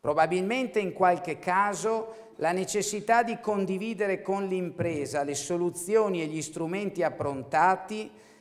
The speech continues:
ha impedito che queste iniziative potessero rivelarsi di effettivo supporto per l'ampliamento dell'offerta prodotti delle agenzie. Per il futuro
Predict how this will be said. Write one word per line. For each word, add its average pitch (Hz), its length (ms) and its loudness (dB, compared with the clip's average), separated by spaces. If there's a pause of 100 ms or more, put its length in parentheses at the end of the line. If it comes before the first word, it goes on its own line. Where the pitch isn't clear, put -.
(180)
ha 180 80 8
impedito 214 840 0
che 170 180 -4
queste 202 340 2
iniziative 180 760 0
potessero 180 680 0
rivelarsi 180 760 4
di 180 120 0
effettivo 180 680 -4
supporto 190 800 2
per 180 160 0
l'ampliamento 170 800 -2
dell'offerta 170 720 0
prodotti 175 560 -2
delle 151 240 -4
agenzie. 127 840 -8 (840)
Per 143 140 -4
il 151 120 -2
futuro 214 800 -2